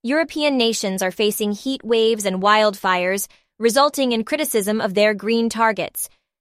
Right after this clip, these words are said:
while Ukrainian President Zelensky has condemned a Russian airstrike on a blood transfusion center.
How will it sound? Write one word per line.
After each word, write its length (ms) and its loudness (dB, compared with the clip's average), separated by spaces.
while 120 4
Ukrainian 580 -2
President 420 -2
Zelensky 640 0
has 160 -2
condemned 340 2
a 80 2
Russian 300 0
airstrike 520 -2
on 120 0
a 40 0
blood 240 0
transfusion 600 -6
center. 420 -8